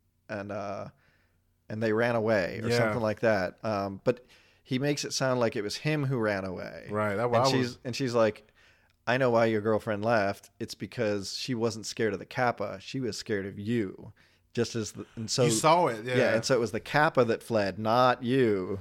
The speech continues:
Speaker 1: You weren't, you know, you. It, it made it sound like he was a coward and just left her there. But no, it turns out, uh, spirits don't like him. They're, they're frightened of him because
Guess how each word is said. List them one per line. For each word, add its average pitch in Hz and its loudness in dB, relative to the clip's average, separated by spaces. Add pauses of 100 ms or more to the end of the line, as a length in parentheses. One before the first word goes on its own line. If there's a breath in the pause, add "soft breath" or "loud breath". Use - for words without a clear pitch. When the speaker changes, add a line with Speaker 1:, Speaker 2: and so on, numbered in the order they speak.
Speaker 1:
You 131 -2
weren't, 117 -2
you 113 -4
know, 98 -10 (200)
you. 139 -4
It, 139 -4 (260)
it 123 -2
made 127 2
it 120 -4
sound 123 0
like 107 -2
he 120 -4
was 101 -4
a 101 -8
coward 110 2
and 110 -8
just 107 -10
left 110 0
her 107 -2
there. 98 -6
But 107 -12
no, 107 -2
it 110 -10
turns 120 -2
out, 113 4 (720 loud breath)
uh, 98 -4
spirits 143 2
don't 127 2
like 117 4
him. 117 -4
They're, 107 -2 (160)
they're 117 -4
frightened 127 2
of 104 -4
him 104 -8
because 104 -4